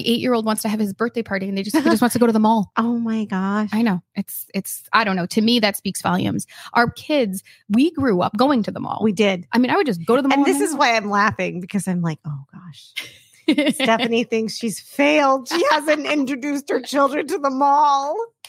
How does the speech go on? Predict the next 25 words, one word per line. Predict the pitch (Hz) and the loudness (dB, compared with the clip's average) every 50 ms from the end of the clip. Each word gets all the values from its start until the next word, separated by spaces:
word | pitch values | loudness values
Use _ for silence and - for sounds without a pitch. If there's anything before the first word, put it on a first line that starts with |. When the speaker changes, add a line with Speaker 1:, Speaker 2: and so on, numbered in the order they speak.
| _ - | _ -8
Speaker 2:
<laughs> | 453 - 494 539 - - 539 | -4 -2 0 0 0 0 0
Speaker 1:
Listen, | - 554 - - 539 240 | 0 0 0 -2 -2 -2
if | 220 | -2
that's | 220 240 240 277 277 - | -2 -2 -2 -2 0 0
the | 453 453 - | 0 0 0
only | 262 277 285 277 | -2 -2 0 0
aspect | 262 247 240 247 254 277 262 269 | 0 0 -2 -4 -4 -6 -6 -4
I | 247 233 233 | -6 -6 -6
feel | 240 233 | -4 -2
like | 233 226 220 | -2 0 0
I | 214 214 214 | 0 -2 -4
failed | - - 208 202 208 214 | -4 -4 -4 -4 -4 -4
in, | 220 220 | -4 -4
I | 214 202 | -4 -4
think | 202 208 196 196 | -6 -6 -8 -8
I'm | 202 196 | -10 -10
doing | 196 202 196 - | -8 -8 -6 -4
Speaker 2:
Oh | 508 | -4
my | - 190 - | -4 -2 -2
Speaker 1:
okay. | 494 - | -2 0
Speaker 2:
God, | - 392 359 285 269 226 226 214 | 0 0 0 0 -2 -6 -6 -2
that | 233 254 254 269 277 - | 2 2 4 4 2 2
is | 262 233 220 202 208 - | 0 0 0 0 -2 -4
Speaker 1:
<laughs> | 226 165 | -6 -4
Speaker 2:
hilarious. | 185 226 208 196 196 196 196 196 202 202 208 208 208 208 202 185 - - 190 196 196 - | -4 -4 -4 -4 -6 -6 -6 -4 -2 -2 0 0 0 0 -2 -2 -4 -4 -4 -4 -4 -6